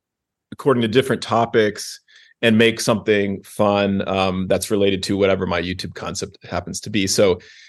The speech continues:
it's a kind of hybrid of what we're doing on the subscription channel,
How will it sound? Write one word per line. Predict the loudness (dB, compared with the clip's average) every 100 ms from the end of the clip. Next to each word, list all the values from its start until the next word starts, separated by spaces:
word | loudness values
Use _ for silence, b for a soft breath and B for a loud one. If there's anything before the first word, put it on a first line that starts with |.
| B _
it's | 2 4
a |
kind | 2 4 2
of | 0
hybrid | 0 2 4 4 4 4
of | 2
what | 2 0 0
we're |
doing | -2 0 2 2 0 -4 -8 b b b _
on | 2 2
the | 2
subscription | -4 0 2 4 2
channel, | 2 2 0 0 0 -2